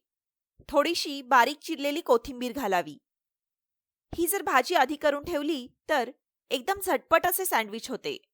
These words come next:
ब्रेडच्या एका बाजूला भरपूर बटर किंवा घरचे ताजे लोणी लावून घ्यावे. आतल्या एकाच बाजूला मी हा व्हिबाचा पिझ्झा अँड पास्ता सॉस लावून घेत आहे. बऱ्याच वेळा आपण पिझ्झा पास्ता बनवण्यासाठी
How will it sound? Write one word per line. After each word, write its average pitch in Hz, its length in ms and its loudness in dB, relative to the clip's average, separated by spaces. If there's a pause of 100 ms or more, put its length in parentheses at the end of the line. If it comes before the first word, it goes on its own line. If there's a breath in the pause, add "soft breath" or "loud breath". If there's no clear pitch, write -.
(800)
ब्रेडच्या 285 520 4
एका 311 200 2
बाजूला 302 480 2 (260)
भरपूर 277 420 -2
बटर 254 440 0 (100)
किंवा 320 360 0 (140)
घरचे 262 400 -2
ताजे 262 380 6
लोणी 240 220 -2
लावून 208 240 2
घ्यावे. 180 280 -6 (2000)
आतल्या 320 360 4
एकाच 302 340 2
बाजूला 277 460 2 (460)
मी 262 300 -12 (320)
हा 320 140 0
व्हिबाचा 285 580 0 (180)
पिझ्झा 285 280 -2
अँड 349 120 -6
पास्ता 233 380 4
सॉस 240 280 -4
लावून 208 240 0
घेत 254 200 -6
आहे. 202 240 -4 (1120)
बऱ्याच 294 380 2
वेळा 339 160 2
आपण 262 280 0
पिझ्झा 269 340 -2
पास्ता 285 340 0
बनवण्यासाठी 262 760 -4